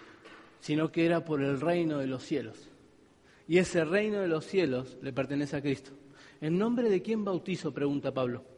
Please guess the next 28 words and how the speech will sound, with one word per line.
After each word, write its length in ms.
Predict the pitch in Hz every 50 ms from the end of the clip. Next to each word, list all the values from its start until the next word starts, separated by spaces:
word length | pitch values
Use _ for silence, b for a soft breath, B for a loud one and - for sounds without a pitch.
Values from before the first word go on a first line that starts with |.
| - - - - - - - - - - - - - - - - - - - - _ _ - - - - - - - _ _ _ _ _ _ _ - - - _ _ _
Pablo 220 | - 165 175 185 185
dice, 240 | 175 - 170 156
"Cuando 240 | - 170 165 170 175
los 120 | 175 170 160
bauticé", 1600 | 170 170 175 170 175 165 - - 196 220 233 247 233 220 214 208 196 190 185 180 175 170 170 165 160 160 160 160 156 147 131 131
dice, 340 | 143 160 180 - 202 170 - -
no, 220 | 160 185 208 202
es 60 | 185 185
más, 220 | 226 214 185 -
Pablo 300 | - - 202 208 208 202
dice, 280 | 214 202 - 190 165 B B B B B -
"Menos 340 | 156 180 214 254 277 277 254
mal 160 | 226 226 - - - - - - - B B B B B B
que 120 | - 185 165
yo 180 | 147 185 220
no 100 | 240 247
los 140 | 240 233 202
bauticé", 500 | 196 185 165 160 165 170 147 139 190 214
dice 300 | 180 139 123 - 151 123
Pablo, 320 | 127 123 117 117 113 113 - - - B B B B B B B -
"porque 260 | - 190 180 185 185
si 100 | 151 185
no 100 | 180 208
estarían 380 | 214 - 240 233 226 240 240 220
diciendo 360 | 214 190 208 214 208 214 196
que 100 | 185 175
son 220 | - 180 170 175
míos." 280 | 202 226 208 156 131